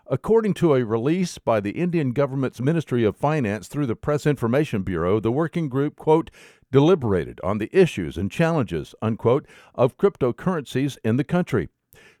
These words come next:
Pointedly, an intergovernmental committee tasked to study and propose a legal framework for cryptocurrencies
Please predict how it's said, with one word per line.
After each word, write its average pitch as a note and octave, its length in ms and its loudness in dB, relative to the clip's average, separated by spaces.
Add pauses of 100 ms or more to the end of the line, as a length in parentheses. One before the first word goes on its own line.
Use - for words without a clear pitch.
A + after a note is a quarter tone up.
(160)
Pointedly, D#3 600 0 (160)
an C3 180 0 (100)
intergovernmental D3+ 760 0
committee C3 380 0
tasked D3 400 -4
to A2+ 100 -4
study D#3+ 380 -2
and B2+ 100 -4
propose C#3 400 0
a A#2 60 0
legal D3 320 0
framework D#3 600 -2
for A2 140 -4
cryptocurrencies A#2 920 -4